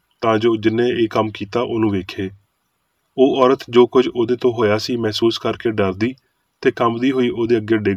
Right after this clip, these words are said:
ਪਈ ਤੇ ਸਾਰਾ ਹਾਲ ਸੱਚ-ਸੱਚ ਉਹਨੂੰ ਆਖ ਦਿੱਤਾ। ਉਹਨੇ ਉਹਨੂੰ ਆਖਿਆ,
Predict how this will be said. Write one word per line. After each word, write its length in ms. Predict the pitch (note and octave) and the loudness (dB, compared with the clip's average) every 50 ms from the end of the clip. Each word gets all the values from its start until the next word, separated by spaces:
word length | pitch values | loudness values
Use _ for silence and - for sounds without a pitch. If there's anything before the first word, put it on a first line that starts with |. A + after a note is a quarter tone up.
| G2 - | -2 -2
ਪਈ 180 | B2 A2 G#2 G#2 _ _ _ _ _ _ _ _ _ - | 0 0 0 -2 _ _ _ _ _ _ _ _ _ -4
ਤੇ 80 | A#2+ | -4
ਸਾਰਾ 360 | A#2 - - A#2 G#2+ A#2+ A#2+ A2+ | -2 0 2 2 2 2 2 2
ਹਾਲ 240 | A#2 A#2 G#2+ G#2 | 4 4 4 2
ਸੱਚ-ਸੱਚ 520 | G#2 - - A2 G#2 - - A2+ G#2+ - - | 2 -2 -4 -4 -4 -4 -4 -6 -6 -6 -6
ਉਹਨੂੰ 320 | - A2+ G#2+ A2 G2+ F#2+ | -6 -4 -6 -6 -6 -8
ਆਖ 260 | G2+ F#2+ F#2+ - - | -10 -10 -10 -12 -14
ਦਿੱਤਾ। 400 | G#2 F2+ - - G2 F#2 F#2+ G2 _ _ _ _ _ _ _ _ _ _ _ _ _ _ _ _ - | -14 -12 -8 -8 -8 -8 -8 -10 _ _ _ _ _ _ _ _ _ _ _ _ _ _ _ _ -2
ਉਹਨੇ 180 | A2 A2 A#2+ | 0 0 0
ਉਹਨੂੰ 300 | A#2+ A#2 A#2 A2 A2+ A2+ | 0 -2 -2 -2 0 0
ਆਖਿਆ, 360 | A2 G#2 G#2 - A#2 A2+ A2 | 0 0 -2 -4 -4 -4 -6